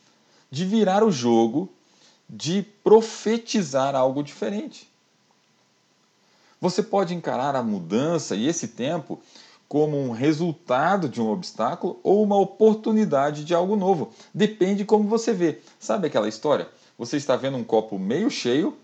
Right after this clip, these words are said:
ou meio vazio? E quando os treinos voltarem? Quando voltarem à tua prática esportiva, que tipo de atleta ou pessoa do esporte você vai ser?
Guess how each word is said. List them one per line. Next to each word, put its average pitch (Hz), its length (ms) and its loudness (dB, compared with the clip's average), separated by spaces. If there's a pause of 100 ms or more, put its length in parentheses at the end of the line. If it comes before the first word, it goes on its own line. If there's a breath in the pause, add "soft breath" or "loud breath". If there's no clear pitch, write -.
ou 170 160 0
meio 127 240 0
vazio? 92 400 -2 (2000 soft breath)
E 185 80 -6
quando 226 220 2
os - 100 -6
treinos 160 320 -4
voltarem? 98 440 -2 (640 soft breath)
Quando 208 200 0
voltarem 165 680 0
à 131 60 -2
tua 135 260 -2
prática 151 540 -4
esportiva, 87 720 -6 (340 loud breath)
que 214 140 -2
tipo 220 520 -2
de 117 120 2
atleta 127 500 -2
ou 123 60 0
pessoa 135 380 0
do 160 40 -2
esporte 170 560 -2
você 165 280 -2
vai 165 120 0
ser? - 340 -6